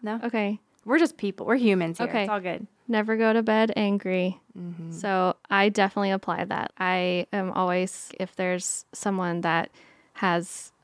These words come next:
Speaker 2: I'm having an issue with it, most, most of the time just my husband, but, like, actually talking about it and communicating and being open and honest. I'm all about being transparent. I'm that way personally and professionally. If you know me,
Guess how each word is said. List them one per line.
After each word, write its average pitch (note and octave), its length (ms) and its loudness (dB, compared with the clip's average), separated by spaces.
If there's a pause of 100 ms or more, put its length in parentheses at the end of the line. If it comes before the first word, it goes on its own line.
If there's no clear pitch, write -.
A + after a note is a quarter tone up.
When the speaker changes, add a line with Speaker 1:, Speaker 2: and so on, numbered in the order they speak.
Speaker 2:
I'm G3+ 140 0
having F#3+ 460 -4
an F#3+ 120 0
issue G#3 220 0
with - 180 -4
it, - 80 -10 (260)
most, G#3 380 2 (160)
most F#3+ 220 -4
of - 40 -6
the - 40 -12
time F3 160 -4
just F3+ 200 -6
my F#3+ 60 -4
husband, F#3 380 -4
but, - 200 0 (420)
like, F#3 260 0 (100)
actually G3 300 -2
talking G3 360 -4
about G#3+ 300 2
it A3 220 2
and G3+ 140 -2
communicating F#3+ 760 -4
and G3 120 0
being G3 220 0
open F#3 240 -2
and F3+ 140 -4
honest. - 340 -6
I'm G3 160 -2
all G3 220 2
about F#3+ 440 0
being G3 180 -4
transparent. G3 680 -6
I'm G3 120 0
that F#3+ 200 0
way F3+ 180 0
personally A3 840 0
and F#3+ 100 -2
professionally. G3 460 -2
If G#3 100 -4
you G#3+ 80 2
know G3 180 0
me, G3 280 0